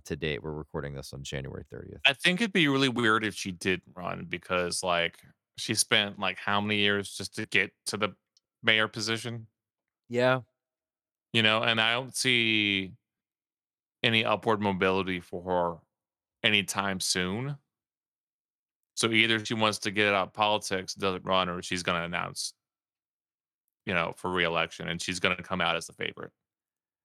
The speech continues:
Speaker 1: I'm like
Speaker 2: Like, very early.
Speaker 1: So, you think so, you, you think if she does ru-, does run that she's gonna, I'm, I'm just curious how popular she is amongst Republicans,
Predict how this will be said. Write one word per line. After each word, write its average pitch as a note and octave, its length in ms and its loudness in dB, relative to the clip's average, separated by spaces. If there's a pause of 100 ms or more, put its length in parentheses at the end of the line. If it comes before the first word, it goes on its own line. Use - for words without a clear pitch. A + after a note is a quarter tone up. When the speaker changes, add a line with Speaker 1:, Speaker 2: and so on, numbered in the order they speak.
(760)
Speaker 1:
I'm C#3+ 160 0
like E3 460 0
Speaker 2:
Like, F2+ 140 0
very F2+ 380 2
early. E2+ 400 -2 (440)
Speaker 1:
So, C3 320 2 (160)
you B2 120 -2
think C3+ 200 0
so, C#3 140 4
you, A#2+ 60 2 (100)
you A#2+ 320 -4
think C#3 180 2
if B2 80 0
she - 140 -2
does G#2 400 4
ru-, G#2 220 -2
does G#2 340 0
run G#2 220 -2
that F#2+ 160 -6
she's - 280 -10
gonna, F#2 240 -6 (180)
I'm, G#3+ 260 4
I'm G3+ 140 0
just G3+ 220 4
curious F3+ 340 6
how B2+ 140 -4
popular A2 480 0
she G2 240 0
is E2+ 340 -4 (460)
amongst G#2+ 640 0 (1400)
Republicans, G2+ 1120 -4